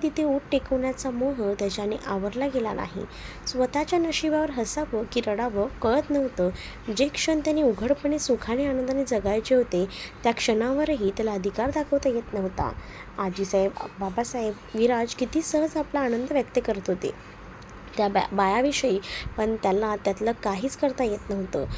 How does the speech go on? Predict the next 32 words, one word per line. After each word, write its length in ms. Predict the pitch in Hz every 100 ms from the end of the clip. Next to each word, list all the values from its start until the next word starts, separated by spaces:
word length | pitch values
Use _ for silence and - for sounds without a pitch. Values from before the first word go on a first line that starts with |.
| - - -
पदराआडून 600 | 254 269 302 302 294 294
त्याने 220 | 269 254 254 247
हळूच 320 | 247 214 -
तिच्या 200 | 220 220
पोटावर 420 | 214 202 202 208
आपला 320 | - - 220 214
तळहात 320 | 208 202 185 285
ठेवला. 440 | - 285 220 202 - - - -
त्याचा 360 | 226 220 - 233
स्वतःचा 640 | - 226 220 - 285 320
अंश, 300 | 285 226 233
जो 160 | 220 247
तिच्या 240 | 220 - 233
पोटात 400 | 220 190 190 202 - -
श्वास 480 | - 220 214 311 -
घेत 100 | 294
होता, 240 | 269 220 196
त्याला 200 | - 214
स्पर्श 460 | - 240 233 -
पाहत 280 | 330 311 254 -
होता. 200 | - - - - - 233
तो 60 |
तिची 360 | 226 220 - 254
चुळबुळ 480 | - 240 202 214 302
झाली 320 | - 285 220 -
तसा 180 | - 214
त्याने 240 | 196 208
हात 360 | 202 202 202 202
मागे 340 | 190 190 294
घेतला. 340 | 311 302 196 190 - - -
एका 160 | 214 220
कडावर 580 | - 208 202 269 240